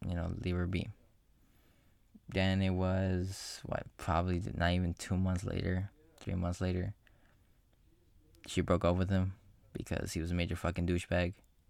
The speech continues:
And if he wants, <laughs> if this man ever listened to it, bro, like,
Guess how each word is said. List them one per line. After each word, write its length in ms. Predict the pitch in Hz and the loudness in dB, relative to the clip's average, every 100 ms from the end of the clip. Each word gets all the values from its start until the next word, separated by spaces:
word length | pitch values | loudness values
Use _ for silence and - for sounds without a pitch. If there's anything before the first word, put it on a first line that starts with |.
| - _ - - - - | -20 _ -20 -20 -20 -14
And 300 | - 82 - 95 | -6 -4 -4 -6
if 120 | - | -2
he 80 | 87 | 0
wants, 360 | 87 90 - - | 2 2 -2 -2
<laughs> 40 | |
if 480 | 92 95 110 120 104 - - - | 2 2 4 2 2 -6 -20 -4
this 200 | 92 110 | 0 4
man 180 | 139 123 | 6 6
ever 180 | 113 95 | 6 4
listened 260 | 104 104 | 2 2
to 120 | 113 104 | 2 2
it, 60 | |
bro, 160 | 95 95 | 4 2
like, 320 | 92 87 | 2 -2